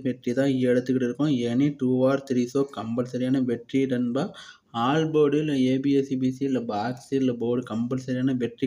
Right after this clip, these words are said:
கிடைச்சிக்கிட்டே இருக்கு நண்பா. நம்ம சேனல்ல போடுற வீடியோ, ஒரு ஒரு வீடியோவுக்கும் நல்ல ஒரு வெற்றி கிடைச்சிட்டு இருக்கு நண்பா. நம்ம சேனலை வாட்ச் பண்ற நண்பர்களுக்கு தெரியும். நீங்க பாத்தீங்கன்னா,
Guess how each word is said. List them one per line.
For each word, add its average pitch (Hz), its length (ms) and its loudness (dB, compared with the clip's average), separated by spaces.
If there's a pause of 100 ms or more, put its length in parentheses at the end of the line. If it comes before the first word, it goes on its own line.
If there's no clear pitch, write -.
கிடைச்சிக்கிட்டே 127 540 -4
இருக்கு 131 220 -4
நண்பா. 127 260 -2
நம்ம 135 180 0
சேனல்ல 123 440 -4
போடுற 123 300 -4
வீடியோ, 131 380 0
ஒரு 127 220 0
ஒரு 123 200 -8
வீடியோவுக்கும் 135 680 -2 (360)
நல்ல 120 260 2
ஒரு 135 160 2
வெற்றி 120 300 -2
கிடைச்சிட்டு 127 420 -6
இருக்கு 123 180 -6
நண்பா. 123 240 -2
நம்ம 123 180 -2
சேனலை 117 360 -10
வாட்ச் 110 260 -10
பண்ற 120 220 -10
நண்பர்களுக்கு 120 580 -6 (140)
தெரியும். 127 520 0
நீங்க 127 160 -2
பாத்தீங்கன்னா, 127 400 0